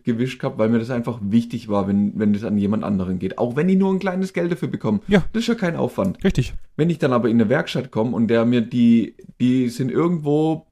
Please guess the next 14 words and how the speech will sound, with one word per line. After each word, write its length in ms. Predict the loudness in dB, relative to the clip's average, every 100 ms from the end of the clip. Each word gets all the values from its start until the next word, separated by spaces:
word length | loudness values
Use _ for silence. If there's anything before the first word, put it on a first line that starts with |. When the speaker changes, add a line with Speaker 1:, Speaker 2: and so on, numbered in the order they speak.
| _
Speaker 1:
bei 400 | -16 -4 0 2
den 260 | 4 2 4
Altreifen 600 | 2 2 0 2 2 0
gestapelt, 640 | -2 -2 -2 -2 -2 -4 -6 _ _
da 120 | -2 0
liegt 240 | 0 0
noch 140 | -4
eine 120 | -2 -4
dreckige 480 | -2 -2 0 0
Ölabdeckung 680 | 2 2 0 -2 -2 0 0
drauf, 340 | 0 0 0 0
die 160 | 0
die 140 | 2 0
halbe, 240 | 0 -2